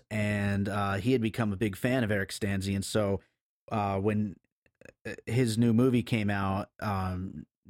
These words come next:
Chad was immediately like, "We should cover this. We should, we should talk about this. It's gonna be a really cool movie." And I'm glad he did, 'cause it's, it's <laughs> pretty crazy. Um, so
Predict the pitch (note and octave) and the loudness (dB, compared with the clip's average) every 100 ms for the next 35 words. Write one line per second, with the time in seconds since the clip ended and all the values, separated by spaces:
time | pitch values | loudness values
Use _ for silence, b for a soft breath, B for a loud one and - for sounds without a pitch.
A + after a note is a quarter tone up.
0 | A2 - G#2 G2 G2 G2 G2+ G#2+ G#2 G#2 | -8 -4 -2 -2 -2 0 0 2 0 -2
1 | G2 G2 G#2 C3+ G#2 D#3+ - A2+ C3 F#2+ | -2 -2 0 0 -2 -8 -4 -2 0 0
2 | F#2+ G2+ A2 A#2 G2+ A2+ A#2 A2+ A#2 A2 | -2 -2 -2 -2 -2 -2 -2 -2 -2 0
3 | G2+ F#2+ G2+ F#2 G2 - A2 G#2 G2+ G#2 | -2 -2 -4 -6 -8 -4 -2 -2 -2 -2
4 | G#2 - G#2 G2 G#2+ G2+ F#2 b b _ | -4 -4 -2 0 2 0 -2 b b _
5 | G#2 G#2 A2 G2+ A#2+ B2+ G#2 C3 G#2 A2 | -4 -2 0 0 2 0 2 0 2 -4
6 | F#2+ F#2 - - - A2 B2 - - _ | -4 -4 -8 -12 -8 -6 -6 -10 -18 _
7 | - - - D#3+ - - A#2 A2 A2 F#2 | -4 -4 -2 -4 -4 -4 -2 0 -2 -4
8 | F2+ B B F3 B _ A#2+ A#2+ A#2 A2 | -8 B B -8 B _ 0 2 2 2
9 | A2 G#2+ G#2 G#2 G2+ - _ _ - _ | 4 4 2 2 0 -2 _ _ -20 _
10 | - - B2+ B2+ A#2+ A#2 A#2 A2+ A2 | -10 -6 2 2 4 4 4 2 0